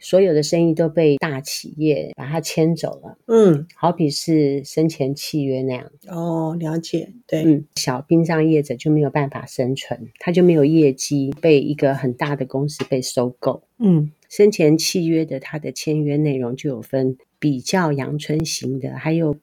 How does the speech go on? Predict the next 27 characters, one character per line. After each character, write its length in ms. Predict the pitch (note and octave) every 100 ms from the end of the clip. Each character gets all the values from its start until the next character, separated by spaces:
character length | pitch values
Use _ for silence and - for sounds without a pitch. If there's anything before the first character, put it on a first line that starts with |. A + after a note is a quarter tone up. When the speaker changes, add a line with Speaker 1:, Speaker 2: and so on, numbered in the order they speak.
| _
Speaker 1:
规 160 | F3
格 160 | F3 D3+
比 140 | C#3
较 180 | - D#3
高 260 | D3+ D3 D3
一 140 | D3+
点 260 | C3+ B2 -
的。 140 | - -
Speaker 2:
嗯。 260 | C4 C4+
Speaker 1:
那 160 | G3+ F#3
阳 240 | D#3+ D#3
春 260 | D#3+ F#3+ F3+
型 280 | - C#3 C3
的 120 | B2+
就 160 | B2+ D3+
不 160 | D3+
提 220 | D3+ -
供 240 | C3 C#3 C#3+
纸 260 | D3 - C#3
花。 320 | B2+ A#2+ B2
Speaker 2:
哦。 580 | D#3+ D#3+ E3+ E3 E3 F3
Speaker 1:
坚 240 | - G3+ G3+
持 180 | - D#3+
要 180 | E3
用 220 | D#3 D3+ C#3+
纸 180 | - -
花。 380 | - C3+ C3